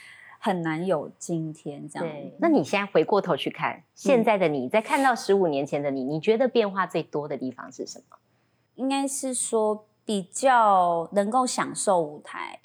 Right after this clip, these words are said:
Speaker 2: 嗯哼。
Speaker 1: 这是最大的差别。
Speaker 2: 对。
Speaker 1: 但我觉得问其他参赛者应该也会有一样的感觉，因为当时是比赛，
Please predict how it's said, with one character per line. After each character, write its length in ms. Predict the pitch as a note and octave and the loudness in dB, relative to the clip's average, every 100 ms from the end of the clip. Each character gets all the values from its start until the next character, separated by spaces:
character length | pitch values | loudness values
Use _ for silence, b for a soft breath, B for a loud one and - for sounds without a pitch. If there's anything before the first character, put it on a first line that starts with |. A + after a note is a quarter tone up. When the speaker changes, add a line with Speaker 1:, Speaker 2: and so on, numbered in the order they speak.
| G#3 | -10
Speaker 2:
嗯 140 | F3+ | -6
哼。 80 | F3+ | -2
Speaker 1:
这 120 | A#3 | 0
是 140 | C#4+ C4+ | 0 -2
最 240 | B3 B3 | 0 -2
大 220 | G#3+ F#3+ | 2 0
的 100 | D#3+ | 0
差 320 | - - D#3 E3 | -6 -10 -10 -12
别。 100 | - | -14
Speaker 2:
对。 140 | G1+ - | -16 -6
Speaker 1:
但 260 | - D4+ B3+ B B B B | 0 0 -2 B B B B
我 120 | - G#3 | 0 2
觉 200 | A3+ C#4+ | 4 4
得 120 | E4 | 4
问 240 | D#4 D4 | 4 2
其 220 | C4 A3+ | 0 -2
他 180 | G#3 A#3 | 0 0
参 180 | A3+ G#3+ | 0 0
赛 140 | A3 | 0
者 120 | G3+ F#3 | 0 0
应 160 | F#3 | -2
该 120 | F#3+ | -2
也 140 | F#3+ D3+ | -2 -4
会 160 | F3+ | -2
有 140 | E3+ D3 | -2 -4
一 100 | D#3 | -6
样 180 | E3+ D#3+ | -4 -4
的 100 | D3+ | -6
感 300 | - - B2+ | -8 -10 -10
觉， 240 | - - - | -14 -14 -10
因 80 | B3 | -2
为 100 | C#4+ | -2
当 300 | B3 A#3 A3+ | 0 -2 -2
时 140 | A#3 E3 | -4 -4
是 160 | G3 | -4
比 320 | F3+ - C#3 | -6 -10 -12
赛， 480 | - - F#3 C#3+ - | -8 -4 -2 -4 -6